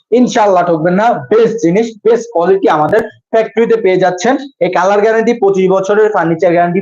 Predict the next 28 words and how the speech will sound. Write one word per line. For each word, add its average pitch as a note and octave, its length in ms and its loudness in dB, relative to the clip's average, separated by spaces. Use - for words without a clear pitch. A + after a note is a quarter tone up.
পঞ্চাশ D#3 320 0
বছরে E3 400 0
দিতেছি। F#3 580 -2
আর E3 140 0
আগে G3+ 280 0
যদি G3 240 0
কোনো G#3+ 260 0
সমস্যা G3 420 -2
হবে G#3+ 100 2
ডাইরেক্ট D#3+ 320 0
আপনারা D#3+ 200 -2
রিটার্ন E3 260 0
নিয়ে F3 160 0
চলে G3+ 160 2
আসতে G3+ 200 -2
পারেন। G3+ 280 0
তো E3+ 80 0
তারপর G3 380 0
দেখাবো G#3+ 440 0
আরেকটা F3+ 280 0
প্রেসিডেন্সিয়াল A3 760 -2
চার G#3+ 280 0
পার্টের A3+ 340 0
প্রেসিডেন্সিয়াল G3 600 0
ওয়ার্ড D#3+ 320 2
আলমারি। F#3+ 420 0
এই F#3 180 0
আলমারিটা F#3 640 0